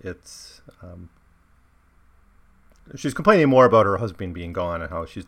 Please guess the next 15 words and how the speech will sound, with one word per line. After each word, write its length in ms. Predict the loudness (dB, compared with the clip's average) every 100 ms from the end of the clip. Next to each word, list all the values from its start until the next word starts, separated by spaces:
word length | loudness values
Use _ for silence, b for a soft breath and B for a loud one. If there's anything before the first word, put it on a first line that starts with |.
| -12
doesn't 220 | -12 -12
feel, 280 | -14 -12 -12
feel 180 | -12 -14
she's 240 | -12 -10
married, 240 | -6 -4
but 80 | -6
she 100 | -14
said, 240 | -14 -14 -4
"Did 140 | 2
I 120 | 2
emigrate 460 | 2 -2 -2 -2 -2
from 140 | -4
Earth 160 | -6 -6
for 140 | -12
this?" 460 | -10 -10 -10 -16